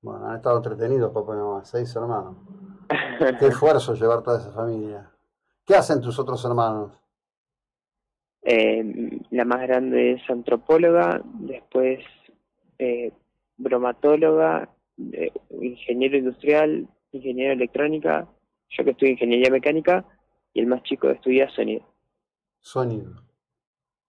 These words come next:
Speaker 1: Bueno, ese salió medio vago, me parece, si miro lo que hacen todos ustedes, pero, eh, por lo menos te dio la i-, te-, tenía la idea clara, que la encontró en YouTube, qué genio. Bueno, y ahora,
Speaker 2: <laughs>
Speaker 1: ¿cómo sigue esta historia? Porque los derechos son de la nasa, vos recibís un premio,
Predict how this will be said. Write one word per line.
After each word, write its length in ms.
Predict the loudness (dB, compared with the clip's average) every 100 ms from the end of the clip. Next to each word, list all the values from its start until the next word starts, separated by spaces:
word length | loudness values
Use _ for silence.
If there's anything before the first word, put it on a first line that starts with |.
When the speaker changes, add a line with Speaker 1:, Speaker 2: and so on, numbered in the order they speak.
| _ _ _ _ _
Speaker 1:
Bueno, 400 | -8 -6 -4 -8 _ _ -10
ese 160 | -8
salió 260 | -4 -2 0
medio 240 | 2 6
vago, 340 | 6 6 2 -4
me 80 |
parece, 320 | -6 -6 -8 _
si 160 | -12 -8
miro 200 | -4 -2
lo 100 | 0
que 60 |
hacen 220 | -2 -6 -6
todos 200 | -6 -6
ustedes, 240 | -10 -8
pero, 240 | -8 -8 -10
eh, 60 | -14 -20 -20 -20 -20 -20 -18 0
por 120 | 2
lo 100 | 4
menos 240 | 4 4
te 100 | 2
dio 140 | 2 4
la 80 | 2
i-, 120 | 0
te-, 220 | -4 -10 -10 -20 -6
tenía 320 | 0 2 4
la 80 | 4
idea 340 | 4 6 4
clara, 480 | 4 4 4 0 -4
que 80 | -10
la 80 | -8
encontró 380 | -4 -4 -2 0
en 120 | 0
YouTube, 400 | -2 -2 -6 -6
qué 140 | -10
genio. 560 | -8 -6 -6 -6 -14 -16
Bueno, 380 | -10 -10 -10 -16 _ _ _ _
y 100 | 4
ahora, 260 | 6 6 4
Speaker 2:
<laughs> 500 | -6 -8 -10 -16 -2
Speaker 1:
¿cómo 220 | 2 2
sigue 260 | 4 4 4
esta 160 | 2
historia? 480 | -2 0 -2 -2 -6
Porque 220 | -6 -4
los 120 | 0
derechos 340 | 2 2 2 0
son 180 | 0 2
de 80 | 4
la 120 | 4
nasa, 420 | 4 4 2 -2
vos 180 | 0 -2
recibís 360 | -2 -6 -6 -4
un 120 | -4
premio, 800 | 0 2 2 2 0 -6 -14